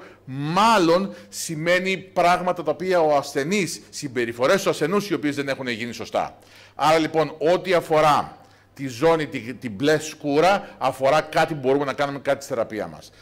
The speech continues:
Α, ό,τι αφορά τη ζώνη γκρίζα πάνω και κάτω, μάλλον αφορά συμβουλευτική που πρέπει να δώσουμε στον ασθενή μας ή και εκείνος μπορεί να μας πει τι προέκυψε και έχει αυτές τις κάποιες, ε, ε, ε, εκτροπές από το, από το,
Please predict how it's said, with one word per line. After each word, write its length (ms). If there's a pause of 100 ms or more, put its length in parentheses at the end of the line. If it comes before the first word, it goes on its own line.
Α, 160
ό,τι 160
αφορά 360
τη 120
ζώνη 280
γκρίζα 400
πάνω 240
και 140
κάτω, 440 (120)
μάλλον 480
αφορά 340
συμβουλευτική 640
που 60
πρέπει 180
να 80
δώσουμε 240
στον 160
ασθενή 280
μας 240
ή 120
και 100
εκείνος 440
μπορεί 220
να 100
μας 200
πει 260 (280)
τι 140
προέκυψε 720 (160)
και 120
έχει 240
αυτές 240
τις 280
κάποιες, 580 (220)
ε, 140
ε, 360 (460)
ε, 360
εκτροπές 640
από 280
το, 240
από 260
το, 100